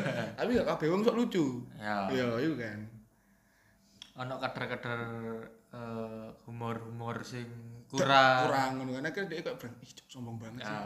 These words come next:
Speaker 2: Iya kan, kurang. Tapi
Speaker 1: Kurang
Speaker 2: aku iso
Speaker 1: sih.
Speaker 2: tak kemas, sombong iku mang lucu ngono lho. Sebenarnya. Kayak pas mbiyen aku di warung ngono kan.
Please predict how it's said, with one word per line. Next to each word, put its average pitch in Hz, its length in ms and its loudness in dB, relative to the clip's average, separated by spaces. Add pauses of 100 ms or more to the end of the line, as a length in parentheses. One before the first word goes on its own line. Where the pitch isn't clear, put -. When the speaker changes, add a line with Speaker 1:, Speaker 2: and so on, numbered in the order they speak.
Speaker 2:
Iya 104 280 -8
kan, 110 160 -18
kurang. 135 380 -6
Tapi 156 180 -4
Speaker 1:
Kurang 214 160 2
Speaker 2:
aku 240 140 6
iso 233 180 -2
Speaker 1:
sih. - 380 -14
Speaker 2:
tak - 160 4
kemas, 240 380 2 (500)
sombong 190 280 2
iku 196 120 0
mang 262 160 2
lucu 277 260 2
ngono 131 280 -4
lho. 113 100 -10 (500)
Sebenarnya. 143 540 0 (580)
Kayak 196 260 8
pas 202 160 6
mbiyen 185 200 2
aku 196 120 2
di 175 80 4
warung 170 300 6
ngono 151 160 2
kan. 123 160 0